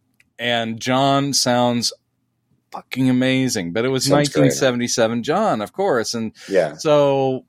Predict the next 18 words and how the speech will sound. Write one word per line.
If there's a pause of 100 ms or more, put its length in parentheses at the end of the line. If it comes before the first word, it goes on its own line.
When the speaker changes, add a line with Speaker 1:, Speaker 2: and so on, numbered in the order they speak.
(560)
Speaker 1:
he,
and
the
way
they
cleaned
it
up,
it's, (400)
it
sounds
like
it
was
recorded
Speaker 2:
Yeah.
Speaker 1:
yesterday.
So.